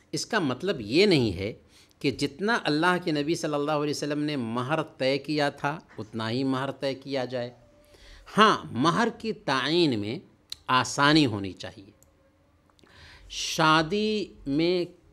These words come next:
कम खर्च हो, ये बेहतर है। और महर के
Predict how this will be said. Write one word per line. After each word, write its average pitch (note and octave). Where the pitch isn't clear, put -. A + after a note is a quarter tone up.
कम G#3+
खर्च -
हो, -
ये D#3
बेहतर G#2
है। G2
और C#3+
महर C3+
के G3+